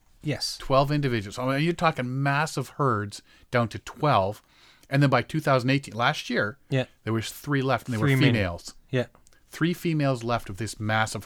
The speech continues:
Speaker 2: herd.
Speaker 1: No males.
Speaker 2: Yep. So, yeah, you're not, you know,
Speaker 1: Yeah, y-, you're, you're
Speaker 2: unless
Speaker 1: the
Speaker 2: there's immaculate conception with the
Speaker 1: <laughs>
Speaker 2: caribou,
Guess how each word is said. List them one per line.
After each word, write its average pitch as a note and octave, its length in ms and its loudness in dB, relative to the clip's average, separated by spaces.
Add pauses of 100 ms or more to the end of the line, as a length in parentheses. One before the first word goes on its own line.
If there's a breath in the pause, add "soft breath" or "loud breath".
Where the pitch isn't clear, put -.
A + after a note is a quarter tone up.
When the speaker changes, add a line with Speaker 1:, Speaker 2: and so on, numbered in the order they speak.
(140)
Speaker 2:
herd. F#2 320 -4
Speaker 1:
No A#2+ 340 4
males. - 500 -2 (160)
Speaker 2:
Yep. F#2+ 140 -8 (500 loud breath)
So, D3+ 100 0
yeah, A#2+ 140 6
you're G#2+ 180 2
not, G2+ 200 -2
you B2 120 -8
know, E2+ 140 -10 (720)
Speaker 1:
Yeah, F#3+ 300 -2
y-, D#3+ 300 0
you're, D#3+ 200 2
you're E3 260 2
Speaker 2:
unless B2 180 4
Speaker 1:
the A#2+ 80 2
Speaker 2:
there's G#2+ 100 2
immaculate A2 500 2
conception A#2 540 2
with D#3 100 8
the E3+ 100 6
Speaker 1:
<laughs> - 80 2
Speaker 2:
caribou, C3 360 4